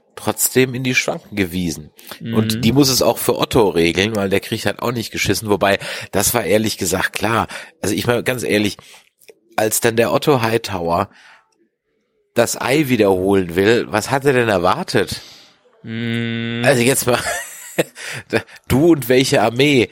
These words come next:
Speaker 1: Ja, also was hat er denn erwartet, dass der Dämon, der das Ei vorher mit, ach so, ja stimmt, hier hast du es wieder gut. Am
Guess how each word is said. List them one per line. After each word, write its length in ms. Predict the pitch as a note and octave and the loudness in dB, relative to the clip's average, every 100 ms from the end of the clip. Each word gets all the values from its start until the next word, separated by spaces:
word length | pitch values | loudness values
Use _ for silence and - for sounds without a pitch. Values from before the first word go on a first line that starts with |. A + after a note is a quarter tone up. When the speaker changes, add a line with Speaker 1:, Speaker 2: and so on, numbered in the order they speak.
| - _ | -6 _
Speaker 1:
Ja, 200 | G#2 G2+ | -2 -2
also 340 | - G#2+ A2 - _ | -2 -2 -2 -4 _
was 240 | - A2+ - | -4 -2 -2
hat 120 | B2 | 0
er 60 | C3 | 0
denn 160 | B2 | 2
erwartet, 460 | A2 G2 C#3 D#3 A2+ | 2 2 -2 -2 -2
dass 140 | A2+ | 0
der 100 | A#2 | 0
Dämon, 340 | G2+ A#2 B2 A2 | 2 2 2 0
der 100 | A2 | -2
das 160 | A2 | -4
Ei 160 | F#2 A2+ | -4 -6
vorher 220 | - A2 | -2 -2
mit, 140 | A2 | -2
ach 120 | - - | -4 0
so, 180 | B2 | 2
ja 160 | B2 A2 | 4 2
stimmt, 300 | - C3 - | 2 -2 0
hier 160 | A#2 G2+ | -2 0
hast 180 | A2+ | -2
du 40 | C#3 | -2
es 100 | - | 0
wieder 140 | C#3 | 2
gut. 180 | C3+ C#3 - - - | 2 0 -2 -8 -4
Am 180 | A2 | -4